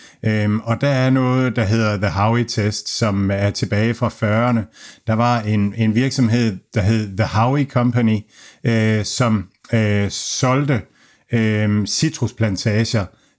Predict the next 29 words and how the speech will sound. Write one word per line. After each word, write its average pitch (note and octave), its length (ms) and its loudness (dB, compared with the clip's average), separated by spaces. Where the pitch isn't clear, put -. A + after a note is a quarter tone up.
til A2 340 0
investorer, A2+ 880 0
og A#2 160 0
så B2+ 100 0
de B2+ 180 0
her B2+ 80 2
investorer A#2 640 0
leasede A#2 560 2
citrusplantagerne A2 1080 0
tilbage B2 600 -2
til B2 160 -4
The F#2 100 -2
Howey A#2 300 0
Company, B2 480 0
og B2 80 -2
så D#3 120 0
driftede B2+ 600 0
The G#2 120 0
Howey A2+ 320 0
Company, A2+ 520 0
øh, G2 320 0
citrusplantagerne, A2+ 1120 -2
og - 120 -2
så B2 100 0
delte B2+ 240 0
man A2 140 2
overskuddet, G2+ 640 0
øh, G#2 480 0
med, G#2+ 240 0